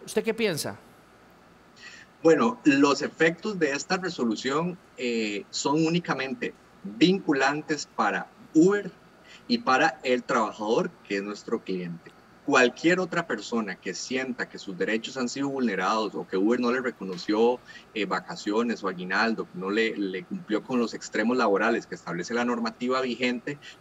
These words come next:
Speaker 2: podría plantear su caso ante, eh, un juzgado de trabajo, pero eso es una cuestión de manera individual, es decir, cada quien debería de plantear ante la jurisdicción laboral, eh, de su domicilio, eh, su caso, pero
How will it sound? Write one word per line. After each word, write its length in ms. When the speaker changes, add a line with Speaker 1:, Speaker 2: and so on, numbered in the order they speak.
Speaker 2:
podría 480
plantear 380
su 100
caso 400
ante, 500
eh, 240
un 140
juzgado 340
de 60
trabajo, 380
pero 200
eso 160
es 160
una 220
cuestión 520
de 120
manera 280
individual, 600
es 80
decir, 260
cada 340
quien 460
debería 360
de 80
plantear 520
ante 240
la 140
jurisdicción 540
laboral, 500
eh, 340
de 120
su 140
domicilio, 680
eh, 240
su 160
caso, 400
pero 280